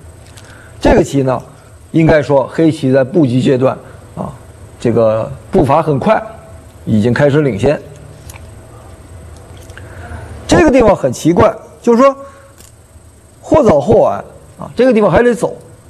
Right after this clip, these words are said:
你如果白棋打吃，被人这么走了之后，黑棋吃这个的话，下一步他要接这个了，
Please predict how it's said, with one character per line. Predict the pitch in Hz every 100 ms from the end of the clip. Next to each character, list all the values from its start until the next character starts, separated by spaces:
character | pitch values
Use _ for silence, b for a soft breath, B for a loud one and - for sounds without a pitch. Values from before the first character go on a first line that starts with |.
| - -
你 | 156
如 | 233
果 | 247
白 | 185 208
棋 | 208 233 202
打 | - 123
吃， | 120 190 202 - - - -
被 | - 202
人 | 175 202 196 - -
这 | -
么 | 233
走 | 156 147 120
了 | 135
之 | 180
后， | 180 170 - B B -
黑 | 226 247
棋 | 190
吃 | 208 - 269
这 | 311
个 | 214
的 | 143
话， | 123 123 - - - - B B B B
下 | - 262 233
一 | 226
步 | 226 214
他 |
要 | 220 196
接 | 180 269
这 | 285 220
个 |
了， | 135